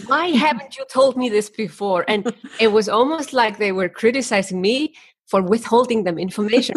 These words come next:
Speaker 1: I'm like,
Speaker 2: <laughs>
Speaker 1: "I just created this." They said, "But I needed this two years ago. I've been wasting my time." And I was like, "Whoa." So first, my first
Speaker 2: Amazing.
Speaker 1: idea,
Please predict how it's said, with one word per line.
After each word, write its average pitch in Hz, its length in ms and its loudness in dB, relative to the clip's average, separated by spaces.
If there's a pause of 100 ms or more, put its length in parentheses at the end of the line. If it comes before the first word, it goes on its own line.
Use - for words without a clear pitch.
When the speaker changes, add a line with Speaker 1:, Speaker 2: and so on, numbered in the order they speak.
Speaker 1:
I'm 339 120 -6
like, 339 180 -8 (200)
Speaker 2:
<laughs> - 200 -12
Speaker 1:
"I 262 120 2
just 311 260 -2
created 233 440 0
this." 202 280 2 (500)
They 269 80 4
said, 269 240 0 (140)
"But 330 180 2
I 330 160 4
needed 320 380 4
this 294 140 0
two 294 120 2
years 302 300 4
ago. 302 560 2
I've 269 160 -6
been 311 140 0
wasting 311 340 -2
my 311 140 -2
time." 302 440 0 (460)
And 202 140 -4
I 180 100 0
was 160 120 -8
like, 143 120 -14 (240)
"Whoa." 185 540 -4 (1080)
So 240 160 0
first, - 400 0 (340)
my 240 140 2
first 349 260 -2
Speaker 2:
Amazing. 330 140 -2
Speaker 1:
idea, 262 260 0